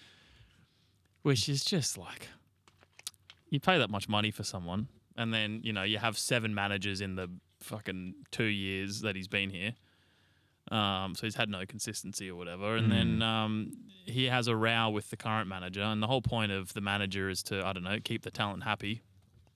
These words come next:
Speaker 2: Yep.
Speaker 1: Keep them playing good football. Um, so, I don't know, maybe Ten Hag should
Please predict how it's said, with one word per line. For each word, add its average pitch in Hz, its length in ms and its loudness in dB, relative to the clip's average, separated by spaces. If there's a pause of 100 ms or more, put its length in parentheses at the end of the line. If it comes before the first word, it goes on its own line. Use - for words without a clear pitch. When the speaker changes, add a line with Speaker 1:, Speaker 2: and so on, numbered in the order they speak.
(160)
Speaker 2:
Yep. 101 180 2 (260)
Speaker 1:
Keep 117 160 -2
them 104 100 -4
playing 101 300 -2
good 98 140 -6
football. 110 400 -2 (500)
Um, 123 400 0 (600)
so, 135 280 -2 (1500)
I 160 60 2
don't 143 100 0
know, 151 120 0 (180)
maybe 127 420 0 (580)
Ten 131 160 2
Hag 120 240 0
should 104 360 -6